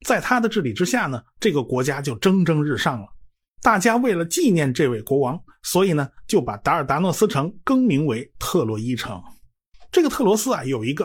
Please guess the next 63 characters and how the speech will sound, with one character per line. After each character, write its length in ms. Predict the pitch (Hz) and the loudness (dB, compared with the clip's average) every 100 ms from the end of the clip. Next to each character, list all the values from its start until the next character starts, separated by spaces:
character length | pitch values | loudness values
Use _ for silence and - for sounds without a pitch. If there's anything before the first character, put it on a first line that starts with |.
| - | -4
儿 220 | 131 123 | -2 -2
子 180 | 151 139 - | -2 -6 -8
叫 200 | - 165 | -4 -4
嘎 180 | - 214 | 0 2
尼 100 | 226 | 4
莫 160 | 226 147 | 2 0
德， 240 | 110 123 - | -2 -6 -6
这 80 | 190 | -6
个 60 | |
嘎 160 | 185 262 | -2 0
尼 140 | 294 | 0
莫 140 | 302 123 | 0 0
德 160 | 127 | 0
就 140 | 156 175 | 0 0
是 160 | - 123 | 0 2
木 320 | 185 214 151 | 4 4 2
卫 180 | 160 101 | 2 0
三 340 | - 214 220 | -4 0 0
的 220 | 208 104 | 0 -2
名 240 | 120 104 110 | -8 -8 -8
字 160 | 120 - _ | -8 -12 _
啊。 260 | - 107 107 | -8 -6 -4
在 120 | 139 | -6
神 240 | - 143 | -4 -2
话 140 | 170 175 | -2 -4
之 100 | 147 | -2
中 160 | 180 | -2
呢， 80 | 160 - - - | -2 -6 -14 -8
这 100 | 156 | -2
个 80 | 135 | -2
嘎 240 | - 226 | 0 2
尼 180 | 240 233 | 2 2
莫 220 | 233 226 | 2 2
德 220 | 127 120 143 | 0 0 -2
是 180 | - | -4
凡 320 | 104 - 143 214 | -4 -2 0 2
人 180 | 214 | 0
当 200 | 220 220 | 0 0
中 120 | 220 226 | 0 -2
最 280 | - 415 269 | 2 4 4
美 280 | 147 143 90 | 2 -2 -4
的 160 | 143 | -4
一 100 | 117 | -2
位 140 | 143 143 | 0 0
少 220 | - 139 | 0 -2
年， 200 | 110 - - - - | -4 -10 -18 -20 -16
所 200 | - 185 | -2 2
以 80 | 175 | 2
这 220 | 131 175 | 4 4
位 160 | 151 151 | 4 2
呢， 160 | 135 131 | 2 0
又 180 | 170 | 2
让 180 | 156 143 | 2 2
那 80 | 135 | 0
个 120 | 131 | -2
宙 260 | 127 202 123 | 0 0 0
斯 260 | - 170 | -2 -2
给 200 | 139 117 107 | -4 -6 -4
盯 200 | 156 143 | 0 2
上 160 | 131 123 | 2 0
了 140 | 117 - | -4 -10
啊。 260 | - 123 113 | -6 -4 -2
这 160 | 135 | -2